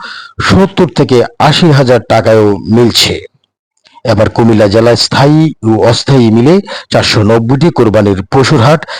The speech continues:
ইজারা দেওয়া হয়েছে। এর মধ্যে অস্থায়ী তিনশো চুরানব্বইটি।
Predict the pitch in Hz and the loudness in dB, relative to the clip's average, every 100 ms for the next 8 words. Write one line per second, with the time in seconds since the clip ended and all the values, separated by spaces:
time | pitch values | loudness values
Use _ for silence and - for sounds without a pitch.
0 | - 117 113 104 98 90 92 85 113 98 | -4 0 2 2 2 0 0 0 0 -2
1 | - - - - _ _ _ - 104 98 | -2 -4 -6 -14 _ _ _ -4 -2 0
2 | 104 90 156 190 - - 113 - - 139 | -2 0 0 0 -6 -2 0 0 0 2
3 | 160 160 - - - 123 107 - 101 90 | 2 0 -8 -20 -4 0 0 0 0 -2
4 | - - _ - 151 135 110 92 82 87 | -6 -20 _ -4 0 2 2 0 -2 -4
5 | - 82 | -4 -8